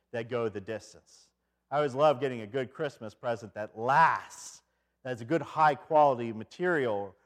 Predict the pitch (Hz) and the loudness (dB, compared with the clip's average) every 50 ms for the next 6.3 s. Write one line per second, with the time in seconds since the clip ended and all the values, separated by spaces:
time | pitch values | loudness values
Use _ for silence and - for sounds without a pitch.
0 | _ _ - 131 151 156 156 147 139 131 117 110 135 143 131 113 - - _ _ | _ _ -2 0 2 4 4 2 2 0 -2 -4 -2 -2 -2 -4 -4 -10 _ _
1 | _ - 123 151 147 139 135 131 143 160 160 151 131 120 - - 143 156 151 139 | _ -8 -8 -6 -4 -4 -4 -2 0 2 4 4 4 2 0 0 0 2 2 2
2 | 127 117 107 _ - 127 120 113 113 123 135 135 127 120 110 - - 131 131 135 | 0 -6 -10 _ -4 -4 -4 -2 -2 0 2 2 2 0 -4 -8 -6 -4 -2 -2
3 | 127 113 98 85 85 _ _ _ _ _ _ _ _ _ _ _ _ _ _ _ | -2 -2 -6 -8 -14 _ _ _ _ _ _ _ _ _ _ _ _ _ _ _
4 | _ _ _ _ _ _ _ _ _ _ _ _ _ _ _ _ _ _ _ _ | _ _ _ _ _ _ _ _ _ _ _ _ _ _ _ _ _ _ _ _
5 | _ _ _ 117 123 143 160 160 - 175 160 - 156 139 131 127 - - - 123 | _ _ _ -8 -6 -6 -6 -6 -6 -8 -6 -4 -2 -2 -2 -2 -4 -4 -2 0
6 | 120 113 113 110 107 | 0 0 0 -2 -4